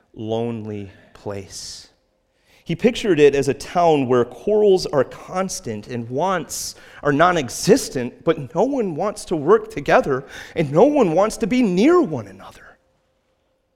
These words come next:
And so the people of the town live in solitude, and they're constantly moving further and further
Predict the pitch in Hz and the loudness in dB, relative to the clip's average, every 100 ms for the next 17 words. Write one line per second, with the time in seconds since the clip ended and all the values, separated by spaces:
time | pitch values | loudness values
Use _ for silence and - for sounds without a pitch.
0 | _ _ _ _ _ 127 139 123 - 131 | _ _ _ _ _ -4 -2 -2 -4 -6
1 | 151 127 110 113 - 131 120 113 107 107 | -4 -4 -4 -8 -4 -2 -2 -2 -4 -6
2 | - - 135 120 110 113 110 120 107 104 | -8 -4 -2 -2 -4 -8 -10 -8 -8 -10
3 | - - 160 185 - 151 - 117 107 - | -14 -18 -14 -14 -12 -14 -10 -10 -10 -18
4 | - _ 131 131 143 131 117 113 - _ | -20 _ -4 -2 -2 -2 -6 -8 -14 _
5 | _ - - 147 147 156 165 160 156 _ | _ -20 -14 -6 -4 -4 -4 -6 -10 _
6 | _ _ - 123 - - 131 127 127 123 | _ _ -16 -14 -14 -12 -6 -4 -4 -6
7 | 120 117 | -8 -10